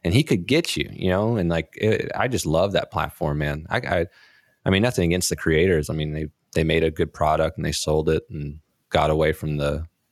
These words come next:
that, you know, business environment. <laughs> That's, that social media business environment. But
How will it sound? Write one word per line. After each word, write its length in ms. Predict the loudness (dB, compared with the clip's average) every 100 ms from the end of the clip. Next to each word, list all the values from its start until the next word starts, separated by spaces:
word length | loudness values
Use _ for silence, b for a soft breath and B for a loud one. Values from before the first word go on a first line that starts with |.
| _ _ -8
that, 320 | 0 0 -2 -6
you 100 | -4
know, 60 | -2
business 420 | 0 0 0 -2
environment. 540 | -2 -2 -2 -4 -6
<laughs> 40 | -4
That's, 200 | 2 4 4 2
that 160 | -2
social 380 | 0 0 0 0
media 440 | 2 2 2 2 0 -4
business 380 | -4 -2 -4 -4
environment. 520 | -2 -2 -2 -4 -4
But 160 | -6